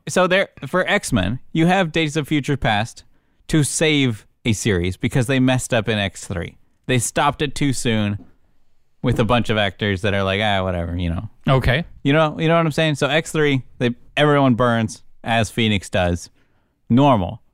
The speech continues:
Speaker 1: But then they're like, "We wanna continue the franchise, so you have to do something."
Speaker 2: Yeah.
Speaker 1: I understand that Harrison Ford's getting old, but you don't have to say he never existed. That's kind of rude.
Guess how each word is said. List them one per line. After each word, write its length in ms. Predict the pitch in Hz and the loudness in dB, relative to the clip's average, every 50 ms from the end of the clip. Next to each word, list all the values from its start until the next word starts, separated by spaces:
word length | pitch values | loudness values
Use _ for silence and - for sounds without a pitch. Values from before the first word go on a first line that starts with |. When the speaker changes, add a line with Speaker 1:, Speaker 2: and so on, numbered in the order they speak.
| _ _ | _ _
Speaker 1:
But 120 | - 120 | -4 0
then 120 | - 147 143 | 0 2 2
they're 100 | 143 143 | 2 2
like, 160 | 131 120 104 | 2 0 0
"We 120 | 110 123 135 | 0 0 0
wanna 180 | 131 127 117 | 0 0 0
continue 420 | - - 104 98 - 120 117 107 98 | -2 -2 -2 0 2 2 2 2 2
the 40 | 85 | 0
franchise, 460 | - 113 110 101 - - 98 107 - | -2 -2 0 0 0 -2 -6 -6 -6
so 100 | - 120 | -2 0
you 140 | 113 110 101 | 0 0 0
have 380 | - - 123 123 113 - - | -2 -4 -4 -4 -4 -6 -6
to 160 | - 120 110 | -4 -2 -2
do 240 | 92 87 110 104 101 | 0 0 0 0 -2
something." 500 | - - 98 95 90 - - 156 160 160 - _ _ | -2 -4 -6 -6 -6 -8 -12 -14 -16 -16 -18 _ _
Speaker 2:
Yeah. 140 | - 143 143 | 2 4 4
Speaker 1:
I 40 | 127 | 4
understand 380 | 180 175 143 - - 165 151 127 | 2 0 -2 -2 -2 -2 -2 -2
that 60 | 117 | -2
Harrison 280 | 135 139 127 - - 120 | -2 -4 -4 -6 -6 -4
Ford's 220 | 123 123 110 95 | -2 -2 -2 -2
getting 280 | 98 - 110 110 101 - - - - _ - | -4 -4 -2 -2 -2 -4 -6 -12 -20 _ -4
old, 340 | 107 113 135 175 180 196 - - - - - | 0 0 0 0 -2 -4 -6 -8 -14 -6 -2
but 100 | 160 170 | -2 -2
you 80 | 160 | -2
don't 240 | 143 - 165 143 - | -2 -4 -6 -4 -4
have 140 | - 139 127 | -6 -6 -4
to 100 | - 127 | -4 -6
say 220 | 117 - 135 123 120 | -4 -2 -2 -2 0
he 140 | 101 113 104 | 0 0 0
never 380 | 104 104 104 98 98 104 104 98 | 0 0 0 0 -2 -2 -2 -2
existed. 1000 | 87 85 82 76 90 95 104 117 120 113 - - - - - - - 107 110 - | -2 -4 -4 -4 -2 0 0 0 0 -2 -4 -10 -16 -18 -18 -18 -18 -18 -14 -10
That's 240 | - 113 113 117 - | -6 -6 -4 -4 -2
kind 160 | - 139 123 | 0 0 0
of 160 | 107 92 90 92 | 0 0 0 -2
rude. 800 | 98 98 104 104 98 95 87 76 90 92 98 98 104 113 113 | 0 0 2 2 2 2 0 -2 -4 -8 -10 -10 -8 -8 -8